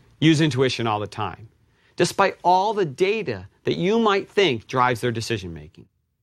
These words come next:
Clearly, they look at medical tests, they look at all sorts of quantitative data that they gather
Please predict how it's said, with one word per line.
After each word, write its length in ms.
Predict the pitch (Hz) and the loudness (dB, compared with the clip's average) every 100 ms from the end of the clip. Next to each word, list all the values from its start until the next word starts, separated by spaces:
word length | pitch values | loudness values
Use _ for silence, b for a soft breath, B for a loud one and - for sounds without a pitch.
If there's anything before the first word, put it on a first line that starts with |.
| _ - | _ 2
Clearly, 560 | 180 180 170 185 226 | 4 6 4 0 -2
they 140 | - 147 | 0 0
look 180 | 139 139 | 0 -2
at 80 | |
medical 340 | 135 123 123 - | -2 -4 -4 -6
tests, 540 | - 170 170 - - _ b | 0 2 2 -2 -16 _ b
they 100 | - | 0
look 160 | 143 143 | 2 2
at 60 | 135 | 0
all 160 | 139 | 0
sorts 300 | 135 147 135 | -2 -4 -4
of 140 | 120 - | -6 -8
quantitative 680 | - 151 165 160 170 165 143 | -2 2 2 0 -2 -2 0
data 280 | 156 156 151 | 0 0 -2
that 120 | 143 | -2
they 100 | 139 | -2
gather 520 | 127 135 135 151 | 2 2 2 -2